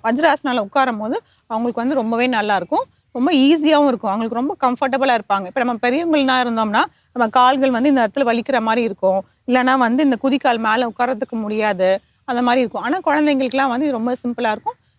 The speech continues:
நல்லா ஜாலியாவே அப்படி அழகா வந்து அவங்க உட்காந்துப்பாங்க. சின்ன குழந்தைங்களெல்லாம் பாத்தீங்கன்னா காலை அப்படி விரிச்சிட்டு ஒரு மாதிரி இப்படி உட்காருவாங்க, ஒரு டபிள்யூ ஷேப் அந்த மாதிரிலாம் உட்காருவாங்க. So அதனால அவங்களுக்கு இது ரொம்பவே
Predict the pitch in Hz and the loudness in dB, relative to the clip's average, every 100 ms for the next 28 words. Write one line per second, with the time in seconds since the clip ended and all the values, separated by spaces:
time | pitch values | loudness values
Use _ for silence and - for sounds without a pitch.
0 | - 233 269 226 208 247 240 262 214 190 | -8 -2 0 2 2 4 2 2 2 0
1 | 185 220 214 214 240 202 202 196 190 175 | 0 0 -4 -4 -6 -4 -6 -6 -6 -6
2 | 165 - _ - 285 294 - 233 254 240 | -8 -14 _ -4 -2 -2 0 0 0 -2
3 | 220 247 233 208 196 269 339 240 240 226 | -2 0 -2 -2 -2 -2 2 2 4 2
4 | 226 269 - - 440 - _ - 233 240 | 0 -2 -2 -2 -2 -2 _ -8 -2 2
5 | 240 247 202 233 214 214 185 202 220 220 | 2 0 -2 -2 0 -2 -2 -2 -2 0
6 | 247 247 233 226 220 214 214 214 202 202 | -4 -2 -4 -4 -4 -4 -2 -4 -4 -6
7 | 190 170 175 _ _ - 359 277 294 240 | -6 -10 -12 _ _ -2 0 2 0 -2
8 | 247 226 214 220 254 | -4 -6 -4 -2 0